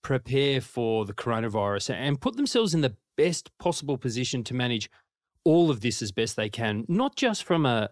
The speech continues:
a trusted community health service perspective, but also from their own internal business continuity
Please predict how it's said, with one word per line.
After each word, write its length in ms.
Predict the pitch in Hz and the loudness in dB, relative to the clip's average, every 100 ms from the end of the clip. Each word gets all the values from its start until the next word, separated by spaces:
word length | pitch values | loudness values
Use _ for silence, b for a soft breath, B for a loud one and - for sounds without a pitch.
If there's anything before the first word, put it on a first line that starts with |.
| - | -6
a 60 | |
trusted 560 | - - 123 - 131 110 | -6 -2 -2 -2 -4 -4
community 480 | - 120 120 107 104 | -2 0 0 0 -2
health 280 | - 117 113 | -2 -4 -2
service 360 | - 113 104 | -2 -2 -2
perspective, 520 | - 107 - 87 135 | -6 -6 -6 -6 -4
but 120 | 147 175 | 0 2
also 460 | 262 - 285 127 107 B B B | 0 0 2 0 0 B B B
from 260 | - 127 | -2 0
their 240 | 123 110 113 | 0 0 0
own 380 | 117 113 110 110 | 0 0 -2 -4
internal 480 | 117 104 127 113 107 92 | -6 -4 -2 -2 -4 -4
business 340 | 120 123 113 104 | -4 -2 -2 -4
continuity 880 | - 120 - 110 117 131 120 104 | -4 -4 -4 -2 -2 -2 -2 -4